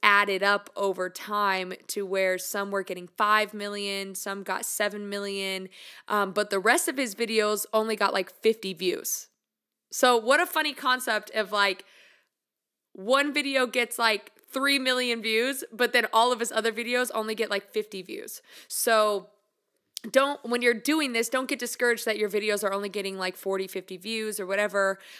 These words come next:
Um, you just need one to pop off. That's it. You just need the one. So, um, and, and what he also mentioned is that he posts, like, I think he said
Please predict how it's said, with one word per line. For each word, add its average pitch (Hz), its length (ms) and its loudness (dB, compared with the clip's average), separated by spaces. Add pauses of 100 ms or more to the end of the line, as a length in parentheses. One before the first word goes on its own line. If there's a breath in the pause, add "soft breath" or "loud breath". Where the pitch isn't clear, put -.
(120 loud breath)
Um, 196 540 2 (340)
you 226 140 -2
just 262 340 4
need 285 200 0
one 208 260 0
to 196 60 -2
pop 196 280 0
off. - 300 -4
That's 220 220 0
it. 202 140 2
You 208 100 0
just 269 400 4
need 285 200 2
the 262 80 6
one. 196 440 2 (280 loud breath)
So, 208 640 4
um, 202 380 2
and, 226 140 -2 (120)
and 247 140 0
what 285 140 4
he 320 120 4
also 254 360 2
mentioned 269 400 -6
is 208 200 -6
that 208 300 4 (880 soft breath)
he 285 340 -4
posts, 269 600 -2
like, 202 500 0 (400)
I - 200 -16 (380)
think 262 280 -6
he 254 240 -10
said 214 500 -4